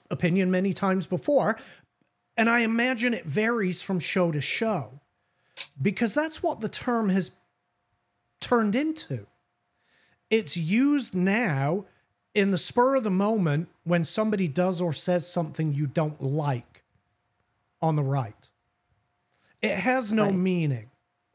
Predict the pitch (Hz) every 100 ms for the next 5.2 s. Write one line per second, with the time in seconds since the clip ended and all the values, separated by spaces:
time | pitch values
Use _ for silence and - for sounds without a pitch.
0 | _ _ _ _ _ _ _ _ _ _
1 | _ - 214 269 294 220 254 202 - -
2 | 220 196 175 - 226 233 214 160 135 -
3 | - 143 139 127 123 143 170 _ _ _
4 | _ _ _ _ _ _ - 220 214 202
5 | 196 208